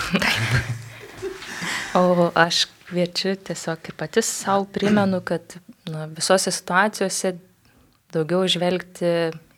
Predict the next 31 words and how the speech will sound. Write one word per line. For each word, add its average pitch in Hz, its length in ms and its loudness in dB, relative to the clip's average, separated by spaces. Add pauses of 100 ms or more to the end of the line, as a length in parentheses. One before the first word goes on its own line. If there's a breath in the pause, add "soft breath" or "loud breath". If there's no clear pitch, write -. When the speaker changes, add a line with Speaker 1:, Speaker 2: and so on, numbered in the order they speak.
Speaker 2:
į 151 100 -10 (100)
kitą, 214 400 0 (840 loud breath)
o 165 80 -6
Dievo 165 400 4
akimis, 160 600 -6
ir 160 120 -8
tai 156 200 -10 (160)
iš - 160 -10
tikrųjų 175 320 -2
padeda 160 580 0 (340)
pamatyti 165 520 -2
tą - 160 -10
kito 175 320 -8
grožį, 202 580 2 (720 loud breath)
net 160 180 -6
ir 170 100 4
jo 170 120 8
silpnume. 185 640 4 (960 loud breath)
Tai 160 180 0 (680)
ačiū 156 380 -4
už 151 120 -4
laiką, 202 320 4
mieli 170 200 0
Marijos 160 400 0
radijo 156 360 0
klausytojai, 185 760 -2
su - 200 -6
jumis 156 260 -6
buvau 160 420 -6
aš, - 180 -2
Karolina. 151 600 -2